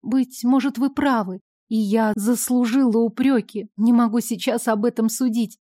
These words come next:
Я прошу у вас прощения за причинённое зло, хотя это безумно странно, извиняться за то, чего не помнишь. Но ещё раз, простите, я стараюсь быть честной и, кажется, делаю только хуже.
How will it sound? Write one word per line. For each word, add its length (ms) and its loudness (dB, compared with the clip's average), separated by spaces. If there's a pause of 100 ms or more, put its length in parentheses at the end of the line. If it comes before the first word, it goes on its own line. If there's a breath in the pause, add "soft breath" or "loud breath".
(140)
Я 180 2
прошу 440 -2
у 80 -2
вас 220 -2
прощения 680 0 (240)
за 180 0
причинённое 800 2
зло, 380 0 (240)
хотя 340 -4
это 240 -2
безумно 680 2
странно, 680 -2 (260)
извиняться 840 2
за 220 0
то, 180 0
чего 380 -2
не 140 4
помнишь. 640 -4 (440)
Но 140 2
ещё 340 0
раз, 220 -4
простите, 640 -2 (420)
я 380 -2
стараюсь 720 -2
быть 400 -4
честной 680 -2
и, 300 -6
кажется, 460 -2
делаю 400 2
только 420 0
хуже. 480 -2